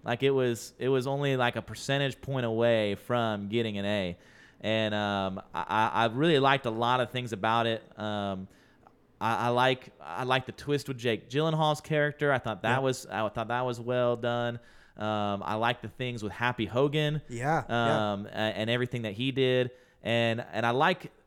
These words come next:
Speaker 1: it was a really good prologue to Endgame.
Speaker 2: Yeah.
Speaker 1: And to the, the Infinity Saga to kind of put a bow on some things and get us ready for the next phase of Marvel.
Speaker 2: Yeah.
Speaker 1: So, uh, I agree with you there. Um, oh,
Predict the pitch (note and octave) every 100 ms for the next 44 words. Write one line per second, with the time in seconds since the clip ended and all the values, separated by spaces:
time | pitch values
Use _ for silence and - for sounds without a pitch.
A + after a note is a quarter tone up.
0 | _ B2+ C#3 C#3 C#3+ C#3+ F#3+ F#3 C#3 D#3
1 | D3+ - - D3 C#3+ A#2+ G#2+ G#2 G#2 -
2 | - B2 A2 G#2+ F2 D2+ - _ - D3
3 | G#2 - - A#2+ A#2 C3 A#2+ A#2 G2 A2+
4 | A2+ G2+ C#3+ C3+ C3 B2 - A#2+ A2+ G#2+
5 | G#2 G2+ - - _ _ - - C3 A#2+
6 | G#2+ - _ _ - D3+ D3 A#2+ B2+ A#2+
7 | A#2 A2 G#2+ A#2 A2 G#2 G2+ A2 G#2+ G#2+
8 | G#2+ G2+ F#2 G#2 G#2 G2 F#2+ F2+ - G2+
9 | F#2+ F2 F2 F#2 F2+ E2 G#2 A2+ - -
10 | - G#2 F#2+ F2+ - G#2+ F#2+ B2+ A#2 A2+
11 | G#2 G2 G2 F2+ - - - - _ -
12 | C3+ C#3 C3+ B2+ A#2 _ _ _ _ _
13 | _ - G#3 G3+